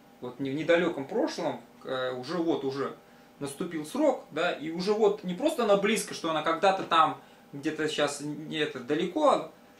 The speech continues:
ну так, но оно приблизилось, да, стало чуть-чуть ближе. А имеется в виду, что, э, оно вот уже здесь, прямо уже на земле.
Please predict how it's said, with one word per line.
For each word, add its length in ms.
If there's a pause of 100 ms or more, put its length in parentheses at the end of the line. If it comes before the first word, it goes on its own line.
ну 100
так, 280
но 300
оно 180
приблизилось, 640
да, 120
стало 320
чуть-чуть 320
ближе. 340 (580)
А 120
имеется 300
в 40
виду, 120
что, 180
э, 140 (640)
оно 240
вот 280
уже 200
здесь, 460 (760)
прямо 260
уже 240
на 120
земле. 420